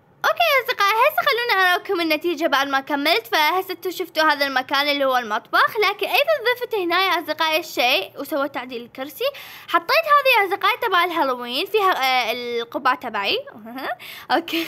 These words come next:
<laughs> حط فيها الق-، القبعه. هنا ايضا يا اصدقائي اشياء الحيوانات الاليفه اخترت هاي. اوه، هاي اثنين تبع النوم. اوكي، مو مشكله، هذه احلى. يا فتوى، اول مره اشوف شكل حيوان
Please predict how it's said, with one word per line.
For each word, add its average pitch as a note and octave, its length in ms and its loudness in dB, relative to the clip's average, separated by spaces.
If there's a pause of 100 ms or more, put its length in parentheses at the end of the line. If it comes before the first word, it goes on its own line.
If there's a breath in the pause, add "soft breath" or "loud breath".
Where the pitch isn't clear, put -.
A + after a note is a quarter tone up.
(100)
<laughs> G4+ 160 0
حط C5 200 2
فيها C#4 160 2
الق-، C4 360 0
القبعه. A#3 540 -6 (360 loud breath)
هنا E4+ 180 2
ايضا A4 380 2
يا F4+ 140 2
اصدقائي D#4 640 0
اشياء D#4 240 -2
الحيوانات D4 440 -2
الاليفه B3+ 340 -6
اخترت C#4 460 -6
هاي. A#3 300 0
اوه، G#4 640 2
هاي A4 80 4
اثنين A4+ 260 -6
تبع G4 200 0
النوم. C#4+ 340 -2
اوكي، - 220 -10
مو G#3 140 -12
مشكله، A#3 380 -4 (280 loud breath)
هذه C#4 240 0 (100)
احلى. - 320 -2 (600)
يا E5+ 500 4
فتوى، F5+ 1120 0 (240 loud breath)
اول D#5 340 4
مره D5+ 300 2
اشوف D5 300 -4
شكل C5+ 180 -6
حيوان C5 380 0